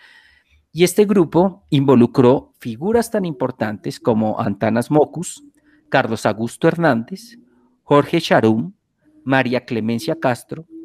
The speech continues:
y José Granés. Así que,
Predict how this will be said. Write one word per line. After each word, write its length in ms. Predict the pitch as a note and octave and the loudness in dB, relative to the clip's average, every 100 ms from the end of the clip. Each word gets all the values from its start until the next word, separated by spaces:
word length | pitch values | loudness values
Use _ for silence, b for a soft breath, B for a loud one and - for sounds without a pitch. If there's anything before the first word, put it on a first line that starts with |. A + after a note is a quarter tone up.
| - - | -18 -14
y 120 | C3+ | -12
José 420 | - A#2 - B2 | -8 -10 -6 -8
Granés. 600 | G#2+ A#2 A#2 G#2+ - - _ b b b b b | -6 -8 -8 -10 -16 -20 _ b b b b b
Así 320 | B2 C3 B2+ | -8 -8 -6
que, 460 | - D#3+ E3+ _ | 0 2 0 _